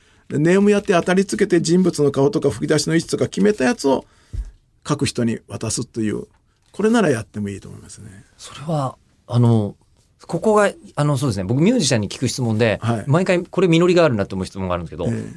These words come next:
Speaker 2: ージシャンの方に、えー、作詞、作曲、えー、レコーディング、
Speaker 1: うん。
Speaker 2: ライブ、
Speaker 1: うん。
Speaker 2: 歌唱、
Speaker 1: うん。
Speaker 2: えー、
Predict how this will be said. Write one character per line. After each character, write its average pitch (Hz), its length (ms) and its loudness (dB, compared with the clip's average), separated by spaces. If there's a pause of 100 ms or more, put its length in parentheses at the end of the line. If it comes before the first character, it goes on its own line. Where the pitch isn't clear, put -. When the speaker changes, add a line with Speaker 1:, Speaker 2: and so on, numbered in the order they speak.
(100)
Speaker 2:
ー - 40 4
ジ 214 40 2
シ 160 60 2
ャ 139 40 2
ン - 40 -2
の 95 40 -4
方 101 200 -6
に、 90 240 -4 (240)
え 92 180 -2
ー、 80 40 -6
作 - 280 -6
詞、 202 400 -2
作 131 340 -6
曲、 147 420 0 (260)
え 90 300 0
ー、 85 40 -8
レ 117 80 0
コ 180 220 0
ー 175 40 2
デ 170 60 2
ィ 165 80 2
ン 143 40 0
グ、 135 280 2
Speaker 1:
う 127 80 -4
ん。 117 180 -2
Speaker 2:
ラ 151 180 2
イ 131 100 2
ブ、 98 320 -2
Speaker 1:
う - 20 -2
ん。 101 240 -4
Speaker 2:
歌 120 120 -4
唱、 151 460 2
Speaker 1:
う - 20 -2
ん。 104 340 -6
Speaker 2:
え 98 320 -2
ー、 - 40 -18